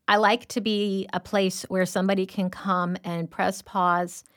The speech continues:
get their bearings, get organized, get reoriented, and then go back out into their life. And I feel like that's what I'm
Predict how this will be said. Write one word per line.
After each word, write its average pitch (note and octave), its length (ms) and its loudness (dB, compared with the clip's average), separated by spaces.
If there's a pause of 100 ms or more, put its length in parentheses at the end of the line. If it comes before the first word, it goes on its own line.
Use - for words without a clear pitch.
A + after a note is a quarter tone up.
(240)
get G#3 220 0
their G#3+ 180 0
bearings, F3 680 -2 (300)
get G#3 240 2
organized, E3+ 920 -2 (480)
get G3 320 2 (100)
reoriented, F#3+ 1120 0 (840)
and G#3 180 4
then G#3 200 2
go G#3 160 6
back F#3+ 260 4
out F3+ 300 4
into F3 220 -2
their - 180 -4
life. - 480 -8 (680)
And F3+ 520 -4 (320)
I D#4 160 4
feel D#4+ 280 2
like G3 260 4
that's F#3 280 -2
what F3+ 140 2
I'm F3 320 -4